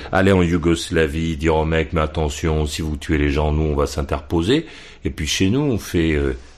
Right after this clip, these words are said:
alors on n'a pas encore, enfin, on a quelques morts comme ça qui sont, euh, pris au hasard, mais, mais pourquoi est-ce qu'on n'en arriverait pas à ça ? Si on laisse le pays, si on laisse, euh, euh, ces gens, ces gens qui pensent que, que l'on peut, euh,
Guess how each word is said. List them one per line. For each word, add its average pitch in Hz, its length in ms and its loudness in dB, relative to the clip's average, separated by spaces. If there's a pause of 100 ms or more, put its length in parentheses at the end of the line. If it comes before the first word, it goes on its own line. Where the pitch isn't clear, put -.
(140)
alors 80 140 2
on 82 80 2
n'a 78 120 2
pas 92 140 0
encore, 87 380 2
enfin, 78 200 0
on 76 80 2
a 80 80 2
quelques 85 320 0
morts 95 380 4
comme 73 180 -2
ça 85 200 0
qui 80 180 -4
sont, 73 360 0
euh, - 20 0
pris 76 260 0
au 73 160 4
hasard, 135 340 2
mais, 85 200 0 (600)
mais 76 160 0
pourquoi 87 300 -2
est-ce - 100 0
qu'on 87 120 0
n'en 78 140 2
arriverait 73 420 0
pas 78 180 2
à 76 40 0
ça ? 90 380 -2 (1300)
Si - 180 0
on 90 120 6
laisse 110 320 4
le 87 120 4
pays, 104 440 4
si 92 200 -2
on 82 120 2
laisse, 95 380 2
euh, 73 220 2 (460)
euh, 71 160 2
ces 104 260 2
gens, 92 340 2 (520)
ces 90 200 0
gens 101 160 2
qui 95 160 -2
pensent 104 340 0
que, 80 220 2
que 76 180 -2
l'on 80 160 2
peut, 90 400 4
euh, 71 100 0